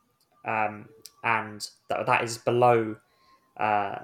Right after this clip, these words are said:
Norwich, who've had sixty-one shots. So that's kind of incredible, really, isn't it?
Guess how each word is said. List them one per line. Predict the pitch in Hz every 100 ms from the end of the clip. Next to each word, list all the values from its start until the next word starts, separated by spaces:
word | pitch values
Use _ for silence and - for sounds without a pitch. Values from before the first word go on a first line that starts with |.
| - _
Norwich, | 123 123 123 101 92 -
who've | 107
had | - 104
sixty-one | - 107 - 117 110 107
shots. | - 107
So | -
that's | 139 156 -
kind | - 117
of | 104
incredible, | 98 - 117 104 98
really, | 98 101 95 101
isn't | 92
it? | 95